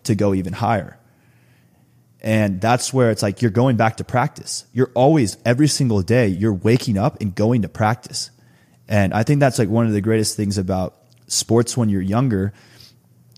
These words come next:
is you're learning the discipline of going to practice to get better, to hopefully win, right? No one plays, I would think, like, most people that play competitive sports are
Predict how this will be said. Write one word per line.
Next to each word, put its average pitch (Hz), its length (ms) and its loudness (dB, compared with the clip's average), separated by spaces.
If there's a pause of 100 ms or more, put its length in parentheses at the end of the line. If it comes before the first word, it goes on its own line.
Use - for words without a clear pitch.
(160)
is 104 320 2
you're 110 280 4
learning 120 440 2
the 101 80 0
discipline 98 800 -2
of 98 420 -6
going 113 300 2
to 95 80 -2
practice 117 640 -2
to - 140 -4
get 92 300 -6
better, 101 320 0
to - 160 -4
hopefully 95 500 -4
win, 87 320 -12 (400)
right? 110 300 0
No 123 160 2
one 160 160 4
plays, 117 420 0 (160)
I 113 80 2
would 110 180 0
think, 131 160 0
like, 104 160 -2 (280)
most 127 180 2
people 165 180 4
that 135 140 0
play 120 220 0
competitive 117 400 -4
sports - 560 -4
are 107 180 -2